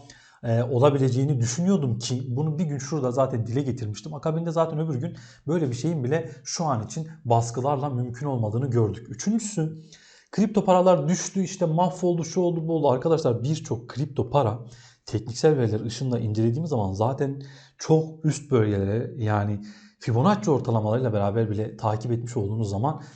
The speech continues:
Fibonacci düzeltmesi bile kullansanız haftalık grafiklerde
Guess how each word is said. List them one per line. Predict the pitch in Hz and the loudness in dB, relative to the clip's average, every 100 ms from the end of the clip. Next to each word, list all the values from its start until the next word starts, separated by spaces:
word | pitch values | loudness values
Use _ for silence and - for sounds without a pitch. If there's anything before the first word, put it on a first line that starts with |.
| - | -8
Fibonacci | 110 143 143 117 | -2 -2 -2 -4
düzeltmesi | 101 107 120 117 135 | -2 -4 -4 -8 -4
bile | 110 | -6
kullansanız | - 101 101 - 101 | -4 -6 -6 -6 -8
haftalık | - 107 - 104 | -4 -4 -4 -4
grafiklerde | 107 101 - 110 113 185 | -2 -4 0 0 0 -2